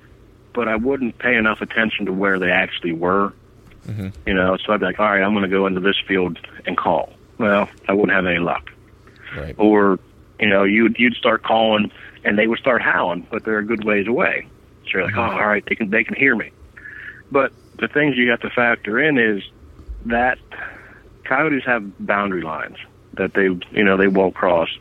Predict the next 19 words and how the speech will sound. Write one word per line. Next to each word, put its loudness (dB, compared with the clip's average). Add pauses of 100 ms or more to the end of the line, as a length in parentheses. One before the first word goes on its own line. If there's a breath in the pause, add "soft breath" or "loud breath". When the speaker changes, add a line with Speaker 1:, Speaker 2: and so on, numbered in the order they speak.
(500 loud breath)
Speaker 1:
and 4
their, 2
their 4
areas, 2 (800)
they -6
can -4
be 2 (200)
big, 2
they 2
can -4
be -2
small, 0
depending 0
on 0
the -2
food 2
sources. -2
If 0
they 2